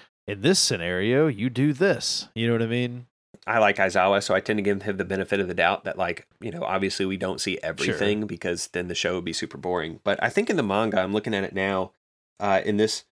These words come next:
Speaker 2: they didn't do the thing that I wish they always did, that if you, if there's an uncredited word bubble or caption, that they need to put a little scribbly face in it.
Speaker 1: <laughs>
Speaker 2: Um, but there's a spot where Aizawa is talking and he says,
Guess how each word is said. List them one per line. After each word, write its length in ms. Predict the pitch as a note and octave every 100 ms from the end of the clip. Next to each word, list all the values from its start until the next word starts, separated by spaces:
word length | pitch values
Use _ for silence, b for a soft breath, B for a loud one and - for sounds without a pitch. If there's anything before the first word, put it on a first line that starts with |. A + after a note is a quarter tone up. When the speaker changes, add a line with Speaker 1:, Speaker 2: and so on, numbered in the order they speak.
| _ b
Speaker 2:
they 80 | A2+
didn't 160 | C#3 B2+
do 100 | A#2+
the 60 |
thing 540 | G2+ G#2+ G#2+ G#2 G#2 -
that 120 | G#2
I 40 | F#2+
wish 200 | G2+ -
they 120 | F#2+
always 300 | F#2 G2 -
did, 240 | G2+ G2+
that 120 | F#2+ F#2+
if 120 | F#2+
you, 140 | F#2 -
if 80 | -
there's 180 | G2
an 140 | F#2 -
uncredited 720 | G2 G2+ - G2 G2 G2 F#2+ - _ _ _
word 380 | G#2+ F#2+ G2+ G2
bubble 400 | G#2 G#2 G#2 G#2+
or 80 | F#2
caption, 560 | - G#2 - A2+ G#2+ - B B B
that 100 | E2+
they 80 | G2+
need 160 | G2 G2
to 60 |
put 160 | - G2+
a 40 |
little 380 | G2 G2 F#2+ - _
scribbly 400 | - - G2+ G2+
face 380 | F#2+ G#2+ G#2 - -
in 140 | A#2+
it. 180 | A#2 -
Speaker 1:
<laughs> 60 | _ _ b b _
Speaker 2:
Um, 400 | G#2 G2 F#2 F2+ -
but 140 | G#2+
there's 180 | A2 G2
a 60 | G2
spot 340 | - A#2+ -
where 360 | G2+ G2 F#2+ -
Aizawa 400 | G#2 G2 G#2 G2
is 80 | -
talking 400 | G#2+ G#2+ G#2 F#2+
and 80 | F#2+
he 80 |
says, 520 | F#2+ F#2+ F2+ F#2 -